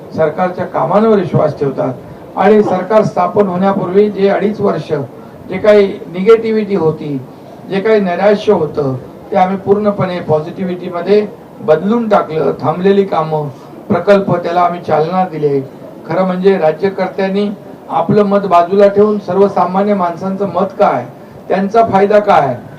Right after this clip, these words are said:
त्यांचा विकास, त्यांच्या जीवनामध्ये काय बदल होईल, चांगले दिवस कसे येतील हे पाहून निर्णय घ्यायचे असतात. परंतु दुर्दैवाने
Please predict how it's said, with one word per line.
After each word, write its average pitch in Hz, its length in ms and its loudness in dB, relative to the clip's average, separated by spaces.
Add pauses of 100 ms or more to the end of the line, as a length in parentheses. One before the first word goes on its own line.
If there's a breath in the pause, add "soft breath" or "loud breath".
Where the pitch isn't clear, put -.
(300 loud breath)
त्यांचा 202 380 2
विकास, 196 540 0
त्यांच्या 165 380 0
जीवनामध्ये 208 520 0
काय 208 180 4
बदल 185 300 0
होईल, 156 340 0 (400)
चांगले 202 340 4
दिवस 208 340 2
कसे 196 220 0
येतील 190 180 0
हे 196 180 4
पाहून 202 480 2
निर्णय 180 300 -2
घ्यायचे 147 320 -2
असतात. 151 240 -4
परंतु 156 340 -6
दुर्दैवाने 180 680 0